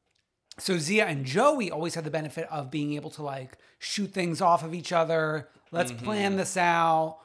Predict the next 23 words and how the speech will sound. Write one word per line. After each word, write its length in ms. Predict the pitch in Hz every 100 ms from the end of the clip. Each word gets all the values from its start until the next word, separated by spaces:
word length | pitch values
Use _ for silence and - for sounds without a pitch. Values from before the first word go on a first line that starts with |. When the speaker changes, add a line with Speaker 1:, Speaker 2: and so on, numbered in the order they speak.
| _
Speaker 1:
What 260 | 151 160 214
are 60 | 208
we 160 | 208
doing?" 720 | 170 175 175 170 170 165 160 - _
Speaker 2:
Mm-hmm. 140 | 123 214
Speaker 1:
Da, 120 | 220
da, 120 | 214
da, 0 |
da, 140 | 190 180
da. 540 | 180 170 156 156 151 131 _ _ _ _ _ _ _ _ _ _ _ _ _ _ _ _ _ _
Speaker 2:
Yeah. 280 | 123 113 85 - _
Speaker 1:
And 160 | 180 185
now, 300 | 190 185 196
like, 380 | 196 170 160 -
the 180 | 156 165
game 220 | 143 160
has 120 | 147
changed. 680 | - 202 156 - 147 - -
Speaker 2:
Yes. 600 | 151 156 117 - - - - _ _ -
I 120 | 175
also 360 | 208 233 - 294
wanna, 220 | 233 202
like, 420 | 165 131 120 -